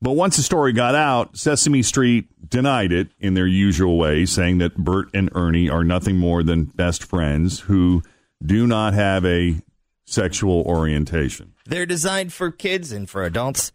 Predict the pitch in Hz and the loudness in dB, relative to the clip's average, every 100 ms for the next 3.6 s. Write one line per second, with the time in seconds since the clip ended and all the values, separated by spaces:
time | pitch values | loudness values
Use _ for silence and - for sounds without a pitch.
0 | _ 147 127 165 180 160 143 147 139 139 | _ -8 -4 -4 -2 -4 -6 -10 -14 -12
1 | - 123 123 123 123 120 123 127 123 120 | -6 -4 -4 -4 -4 -4 -4 -4 -2 -4
2 | 139 - _ _ - 104 123 131 156 135 | -4 -8 _ _ -6 -2 -2 -2 -4 -2
3 | 143 160 170 131 131 123 | -2 -2 -2 -2 -4 -6